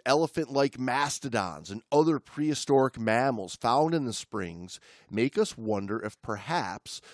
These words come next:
such gigantic animals were the game the red man sought. However,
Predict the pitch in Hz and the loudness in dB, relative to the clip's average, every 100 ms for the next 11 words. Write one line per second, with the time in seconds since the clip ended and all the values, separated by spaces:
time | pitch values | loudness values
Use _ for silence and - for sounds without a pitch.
0 | - - - 131 - - 165 151 117 110 | -18 -4 0 0 -2 -4 -4 -4 -6 -8
1 | 147 - 101 101 90 90 92 98 107 107 | -8 -12 -12 -10 -10 -10 -10 -8 -6 -4
2 | 117 101 120 135 156 120 127 123 120 117 | -4 -6 -4 -2 0 -2 -2 -2 -2 2
3 | 151 190 135 110 98 113 - 180 180 - | 4 4 2 -2 -2 -6 -2 -2 0 -4
4 | - - _ _ _ _ _ _ 131 151 | -8 -20 _ _ _ _ _ _ 6 6
5 | 139 135 | 8 4